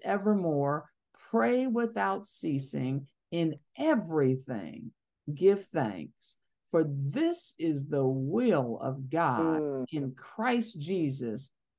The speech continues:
Speaker 1: concerning you."
Speaker 2: Amen. And in the, the Passion Translation, it says, Let joy be your continual feast. Make your life a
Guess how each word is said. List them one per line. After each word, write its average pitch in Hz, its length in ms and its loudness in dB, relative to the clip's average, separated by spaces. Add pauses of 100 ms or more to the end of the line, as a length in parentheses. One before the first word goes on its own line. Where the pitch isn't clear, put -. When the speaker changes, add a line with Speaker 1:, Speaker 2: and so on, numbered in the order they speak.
(100)
Speaker 1:
concerning 151 1000 -2
you." 92 380 -4 (680)
Speaker 2:
Amen. 147 760 6 (260)
And 180 180 8
in 220 160 10
the, 165 240 6
the 151 300 4
Passion 180 440 2
Translation, 151 840 2
it 131 100 -4
says, 131 380 4 (420)
Let 214 240 4
joy 208 400 2
be 185 160 -6 (180)
your 147 160 4
continual 208 800 0
feast. 143 600 -4 (340)
Make 190 320 4
your 170 140 8
life 175 400 4 (120)
a 143 180 2